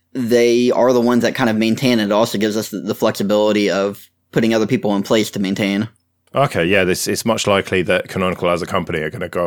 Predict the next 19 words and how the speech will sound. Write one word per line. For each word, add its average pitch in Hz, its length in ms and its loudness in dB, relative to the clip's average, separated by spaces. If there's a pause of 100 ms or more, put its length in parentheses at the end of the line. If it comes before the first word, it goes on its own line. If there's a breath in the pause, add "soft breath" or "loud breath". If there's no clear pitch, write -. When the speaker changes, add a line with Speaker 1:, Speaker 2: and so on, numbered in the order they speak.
Speaker 2:
away 85 400 -6
<laughs> - 60 -10
Speaker 1:
Right. 107 260 2
Speaker 2:
rather 98 140 0
than 87 240 -2
individuals. 87 760 -6 (380 loud breath)
So - 160 -6
that, 101 160 2
yeah, 117 240 4
it 117 200 0
kind 131 200 2
of 113 80 0
seems 107 220 0
like 101 160 -2
a 101 40 -8
good 95 160 -2
trade-off 90 420 0
there, 87 220 -8
yeah. 92 220 -4